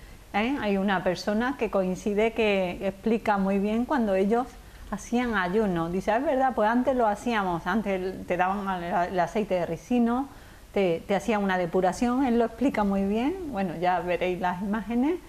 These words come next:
como decía que después tomaba un caldo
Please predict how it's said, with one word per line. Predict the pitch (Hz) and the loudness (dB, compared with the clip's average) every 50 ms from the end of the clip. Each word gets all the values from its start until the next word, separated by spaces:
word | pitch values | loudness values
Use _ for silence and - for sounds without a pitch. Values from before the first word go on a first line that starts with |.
| - - - - - - - | -20 -20 -20 -20 -20 -6 0
como | - 247 226 233 254 269 269 - - - - 220 | 0 2 4 4 2 2 0 -2 -8 -14 -8 -2
decía | 233 220 220 226 - - 247 240 247 247 | 0 2 2 2 0 2 2 2 2 2
que | 247 277 233 | 0 0 0
después | 233 233 - 254 233 240 | 0 0 2 0 0 2
tomaba | 262 226 240 233 226 233 226 | 2 2 2 4 2 2 2
un | 220 220 220 | 2 2 0
caldo | 214 247 269 285 285 277 262 294 403 440 466 | 2 2 2 2 2 2 2 2 0 0 -4